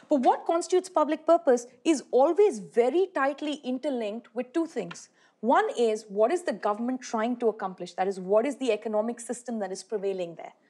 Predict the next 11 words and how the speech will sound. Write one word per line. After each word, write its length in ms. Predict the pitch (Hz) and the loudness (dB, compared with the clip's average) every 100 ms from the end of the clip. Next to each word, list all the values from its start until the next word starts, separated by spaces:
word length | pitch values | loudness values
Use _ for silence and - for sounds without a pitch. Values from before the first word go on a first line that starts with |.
| _ | _
right? 220 | 190 226 | 0 0
Is 160 | 220 202 | 0 -4
it 120 | 247 | -2
progressive? 720 | 233 180 180 - - 302 339 _ _ _ - | -2 -2 -4 -6 -2 -2 -2 _ _ _ -2
Is 160 | 202 | 0
it 120 | 226 - | -2 -4
socialist? 800 | 202 185 - 277 311 381 - - | -6 -4 -4 -4 -2 -2 -4 -8
Is 140 | 190 | -6
it 100 | 202 | -4
laissez-faire, 680 | 190 180 185 220 226 240 285 427 _ _ _ 202 | -2 0 0 -4 -4 -6 -6 -8 _ _ _ -4
right? 180 | 277 | -4